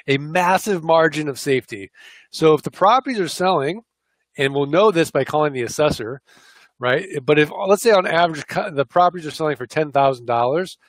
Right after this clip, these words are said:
then the most we wanna pay for that property, we're gonna divide by four, is twenty-five hundred dollars. That gets a, a three hundred percent,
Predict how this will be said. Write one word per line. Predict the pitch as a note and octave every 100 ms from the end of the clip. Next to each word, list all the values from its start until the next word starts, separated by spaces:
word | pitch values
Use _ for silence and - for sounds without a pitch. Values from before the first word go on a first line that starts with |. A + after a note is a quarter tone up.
| _ _ _ _
then | D3+ F3
the | G3
most | F#3 A3 D4+ C4
we | A3
wanna | A3 A3 F#3
pay | D#3 - D4 E4
for | F#3
that | C#3+ B2+
property, | B2 A#2+ A#2 C#3+
we're | D3+
gonna | C#3
divide | A#2 A2+ F3+ G3+
by | F3 D#3+
four, | - D#3+ D#3 D#3+ C#3+ _ - _
is | C3+ -
twenty-five | - D#3+ E3 D3+ D#3 C#3
hundred | C3 A#2+
dollars. | A#2 A#2 A#2 A2 - _ -
That | G3
gets | G#3 -
a, | D3 _ - - -
a | E3
three | - E3+ G3+
hundred | F#3+ E3
percent, | - D#3+ D3+